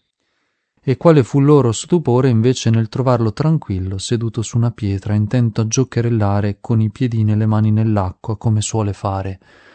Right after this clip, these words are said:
un bambino. Certamente il suo angelo custode doveva averlo protetto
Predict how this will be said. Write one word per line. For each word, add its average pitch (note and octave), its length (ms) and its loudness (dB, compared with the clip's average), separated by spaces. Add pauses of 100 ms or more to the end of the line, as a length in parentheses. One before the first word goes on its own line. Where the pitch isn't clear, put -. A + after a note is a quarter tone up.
(180)
un A#2 160 -2
bambino. G#2+ 640 0 (1040)
Certamente A2+ 640 2
il G2+ 80 -2
suo - 180 -2
angelo G#2 380 0
custode G#2 500 -4
doveva G#2+ 300 0
averlo G#2 480 -2 (640)
protetto G#2+ 840 -4